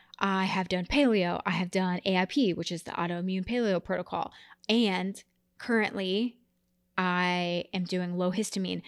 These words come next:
So low histamine diet is super duper restrictive. It is intended to kind of help you get through, get out of ruts.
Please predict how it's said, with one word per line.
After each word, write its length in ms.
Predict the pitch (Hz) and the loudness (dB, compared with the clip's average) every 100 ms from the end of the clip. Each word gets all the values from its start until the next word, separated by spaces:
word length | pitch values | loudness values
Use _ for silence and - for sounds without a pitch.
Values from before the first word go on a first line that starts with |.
| - - | -16 -14
So 460 | - 233 214 202 - | -2 2 4 2 2
low 240 | 220 226 | 2 2
histamine 360 | 247 - 262 214 | 2 2 2 4
diet 280 | 180 180 - | 2 0 -2
is 160 | 170 | -4
super 380 | - - 202 196 | -4 -4 -2 -2
duper 280 | 190 180 180 | -4 -2 -4
restrictive. 540 | 180 - 262 359 359 - - | -2 -4 -2 0 0 0 2
It 160 | 240 | 6
is 200 | 233 226 | 8 6
intended 540 | - 220 - 202 196 190 | 2 -2 0 0 0 0
to 120 | 220 | -4
kind 220 | - 202 | -2 -2
of 80 | 185 | -2
help 280 | - 202 190 | -2 -2 -2
you 140 | 196 | -2
get 380 | 175 196 190 - | -2 0 0 -2
through, 380 | - 208 202 185 | -4 2 4 4
get 180 | 202 185 | 2 2
out 160 | 180 | 4
of 160 | 185 170 | 2 2
ruts. 480 | 180 247 - - | 2 2 0 -10